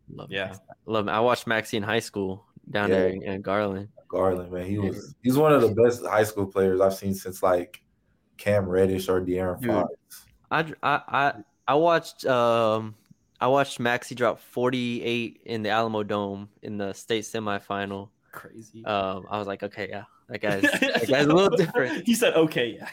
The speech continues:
Speaker 3: Maxey,
Speaker 1: Yeah.
Speaker 3: Maxey. I can't wait for him to, like, get his own team or take over to, like, the
Speaker 1: Yeah,
Speaker 3: role.
Speaker 1: get Harden out of there.
Speaker 3: Yeah,
Speaker 2: Hey,
Speaker 3: once he
Speaker 2: yeah.
Speaker 3: takes over, it's gonna, they're gonna show, like, he's gonna show the world, like, who he
Speaker 1: Mm-hmm.
Speaker 3: is.
Speaker 1: Yeah. Um, you, you were talking about first,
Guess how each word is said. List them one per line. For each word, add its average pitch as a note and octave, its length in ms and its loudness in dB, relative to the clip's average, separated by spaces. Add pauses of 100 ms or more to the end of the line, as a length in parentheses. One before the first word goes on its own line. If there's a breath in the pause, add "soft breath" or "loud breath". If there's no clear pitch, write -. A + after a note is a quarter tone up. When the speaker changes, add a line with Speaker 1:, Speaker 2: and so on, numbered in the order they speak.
Speaker 3:
Maxey, F#2+ 220 0 (100)
Speaker 1:
Yeah. - 60 -6 (180)
Speaker 3:
Maxey. F#2+ 440 -2 (680 soft breath)
I B2 60 4
can't B2 220 4
wait B2 160 6
for A2+ 100 0
him A2 140 0
to, G2 200 -2
like, F#2 280 0
get G#2 140 -2
his G2 160 -2
own G2 200 0
team G#2+ 320 -6
or F#2+ 180 -2
take G2 340 -6
over F#2+ 220 2
to, F#2 60 0
like, F2+ 280 -2 (320 soft breath)
the G2 100 0
Speaker 1:
Yeah, F#2 100 4
Speaker 3:
role. G2 100 8
Speaker 1:
get F#2+ 100 6
Harden A#2+ 260 2
out G#2+ 120 2
of G#2 60 2
there. G#2 280 0 (220)
Speaker 3:
Yeah, G#2 160 2
Speaker 2:
Hey, G2+ 240 6
Speaker 3:
once A2 140 -4
he B2 80 -2
Speaker 2:
yeah. A2+ 80 0
Speaker 3:
takes B2 220 2
over, A2 240 2
it's A#2 140 2
gonna, A2+ 160 -2
they're A#2+ 160 4
gonna A2+ 180 0
show, G#2 280 0
like, G2 180 0
he's A#2 100 -2
gonna G#2+ 220 -2
show G2 220 -2
the F#2 80 -2
world, F2+ 340 -4
like, E2+ 260 -8 (480)
who G#2+ 160 -2
he F2 80 -2
Speaker 1:
Mm-hmm. G#2+ 160 -6
Speaker 3:
is. F2 60 -16 (540 soft breath)
Speaker 1:
Yeah. G2 240 -6 (120)
Um, G2+ 400 -2 (140)
you, A#2 180 -8
you B2+ 80 -6
were A2+ 80 -2
talking A#2+ 180 0
about G#2+ 160 -6
first, - 360 -6